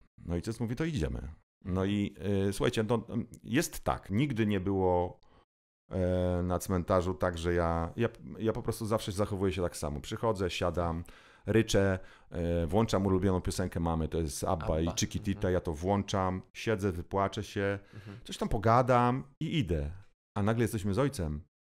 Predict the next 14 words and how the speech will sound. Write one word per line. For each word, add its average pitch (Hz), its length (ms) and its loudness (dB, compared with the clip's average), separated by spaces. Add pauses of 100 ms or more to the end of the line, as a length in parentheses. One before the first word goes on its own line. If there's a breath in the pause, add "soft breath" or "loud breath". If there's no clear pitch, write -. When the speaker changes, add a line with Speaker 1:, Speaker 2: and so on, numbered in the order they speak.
Speaker 1:
i 95 180 -2
się 104 140 -4
konfrontujemy 104 600 0
z 98 40 -8
tymi 98 200 -4
emocjami. 92 680 -2
To - 100 -8
było 85 120 -4
tak - 200 -8
mocne, 87 500 0
bo 87 80 -4
nagle 82 240 -2
ojciec 92 240 -2
płacze. 78 460 0